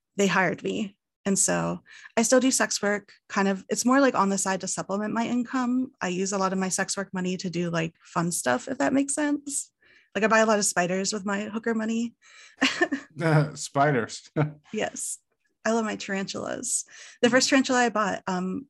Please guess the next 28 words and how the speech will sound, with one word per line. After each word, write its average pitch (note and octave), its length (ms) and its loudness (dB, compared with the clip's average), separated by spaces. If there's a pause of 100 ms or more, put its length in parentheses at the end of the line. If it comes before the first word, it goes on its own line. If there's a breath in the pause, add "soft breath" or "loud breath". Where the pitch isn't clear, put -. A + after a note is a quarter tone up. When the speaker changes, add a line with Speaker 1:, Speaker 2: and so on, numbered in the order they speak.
Speaker 1:
I G3 60 0
used G3 240 0
it G3 80 -2
with G3 240 -4
money G3+ 240 0
that G3 100 -2
a G3+ 60 -2
client G3+ 280 -4
gave F3+ 140 -6
me, F3+ 80 -4
and F3 80 -4
I F3 60 -2
told F#3+ 240 -4
him F3 120 -2
that F3+ 120 -2
I F3 80 0
was F3+ 240 -6
gonna F#3 160 -2
buy F3 180 0
the F3+ 80 -4
tarantula, F3+ 500 -6
and F3+ 100 -4
he G3+ 100 -2
still G#3 160 0
asks G3+ 240 -4
about - 260 -8
her, G3+ 160 -8
so. G3 380 -6